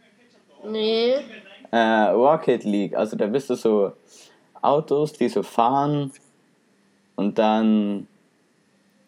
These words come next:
Speaker 2: so einen Ball in der Mitte, also eigentlich wie Fußball, nur halt mit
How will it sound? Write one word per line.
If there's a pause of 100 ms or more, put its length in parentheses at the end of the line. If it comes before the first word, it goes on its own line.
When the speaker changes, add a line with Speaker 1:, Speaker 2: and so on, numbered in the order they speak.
(180)
Speaker 2:
so
einen
Ball
in
der
Mitte,
also
eigentlich
wie
Fußball,
nur
halt
mit